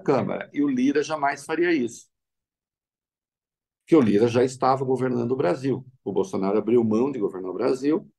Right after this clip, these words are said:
entregou pro Lira, com orçamento secreto, e o diabo, ele ficou cuidando de golpe de Estado. Então, o Lira jamais colocaria em votação. Colocasse em votação,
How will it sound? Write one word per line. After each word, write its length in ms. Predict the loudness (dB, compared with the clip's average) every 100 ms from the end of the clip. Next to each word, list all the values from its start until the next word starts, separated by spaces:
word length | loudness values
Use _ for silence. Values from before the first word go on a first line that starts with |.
| _ _ _ _ _ _ 2
entregou 760 | 4 6 4 6 4 2 -4 _
pro 160 | 4
Lira, 400 | 4 4 4 2
com 60 | 0
orçamento 380 | -6 -4 -4 -2
secreto, 520 | -4 2 2 4 0
e 40 |
o 20 |
diabo, 320 | 0 2 2 0
ele 100 | -2
ficou 160 | -4
cuidando 240 | -2 -2 0
de 60 |
golpe 220 | 0 0
de 60 | -4
Estado. 380 | -6 -4 -4 -12 _ _ _ _ _ _ _ _ _
Então, 240 | 0 4
o 40 | 6
Lira 220 | 4 2
jamais 320 | 0 0 0
colocaria 380 | 0 2 2 0
em 20 |
votação. 640 | -2 -2 -4 -2 -6 -6 -14 _ _ _ _
Colocasse 680 | 4 4 4 6 4 4 -6
em 20 |
votação, 760 | -6 -6 -6 -4 -4 -4 -6